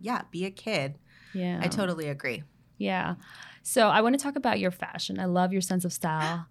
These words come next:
Speaker 1: <gasps> Thank
Speaker 2: What's
Speaker 1: you.
Speaker 2: your advice to those who are
Speaker 1: <laughs>
Speaker 2: trying to just, you know, discover their chi-, like, their personal sense of style, and how
Speaker 1: Mm-hmm.
Speaker 2: do they find it?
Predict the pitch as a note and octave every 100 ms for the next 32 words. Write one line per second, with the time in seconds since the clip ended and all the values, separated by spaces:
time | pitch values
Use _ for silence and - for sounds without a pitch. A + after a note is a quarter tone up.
0 | - - - A3 A#3 A#3+ F3+ E3 D#3+ G#3
1 | G#3 G#3 G#3+ G3+ F3+ F#3 A3+ G3 F#3+ G#3
2 | A3 - A3 G#3+ G#3 F#3+ F#3+ - - C4
3 | A#3 G#3 G#3 G#3 G#3 - F#3+ F#3 F3+ -
4 | - F3+ - F#3 E3+ D#3 - F3 F#3+ F3+
5 | F#3 E3+ E3+ D#3+ D#3+ - G3 F3 F3 F3
6 | C3+ F3+ F#3 F3+ E3+ D#3+ D#3 - D3+ D#3+
7 | D3 F3